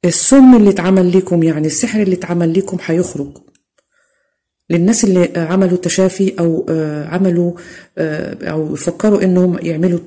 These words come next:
يعملوا تشافي من سحر هم حاسين بيه أو عارفين إنهم اتسحروا. والعلاج يعني بتاعكم، شوفوا هنا،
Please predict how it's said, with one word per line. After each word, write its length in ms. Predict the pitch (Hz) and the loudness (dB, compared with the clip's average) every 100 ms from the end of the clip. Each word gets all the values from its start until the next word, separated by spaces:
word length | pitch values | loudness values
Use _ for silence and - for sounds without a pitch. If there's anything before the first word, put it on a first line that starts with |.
| - | -10
يعملوا 560 | 156 147 165 175 175 - | -10 -6 -2 -2 -4 -6
تشافي 420 | 170 180 165 170 | -4 -4 -2 -4
من 140 | 160 | -4
سحر 300 | 147 175 170 | -2 -4 -6
هم 260 | 156 185 170 | -2 -2 -2
حاسين 680 | 156 - - - - 165 | -4 -10 -6 -4 -2 -2
بيه 240 | 151 180 214 | 0 0 0
أو 80 | 180 | -2
عارفين 320 | 156 160 214 | -2 -2 0
إنهم 320 | 185 165 170 | 0 0 0
اتسحروا. 460 | 165 - 160 143 - - _ _ _ _ _ _ - _ _ _ _ _ _ _ _ _ _ _ _ _ _ _ _ _ _ _ _ _ _ _ _ _ _ - - - _ | -2 -6 -8 -12 -14 -18 _ _ _ _ _ _ -20 _ _ _ _ _ _ _ _ _ _ _ _ _ _ _ _ _ _ _ _ _ _ _ _ _ _ -20 -20 -20 _
والعلاج 460 | 170 180 190 247 208 | 0 4 4 4 2
يعني 240 | 190 180 | 0 0
بتاعكم، 520 | 170 175 190 - 190 | 0 -2 -2 0 0
شوفوا 340 | 185 202 185 180 | 0 -2 -2 -2
هنا، 220 | 170 165 | 0 -2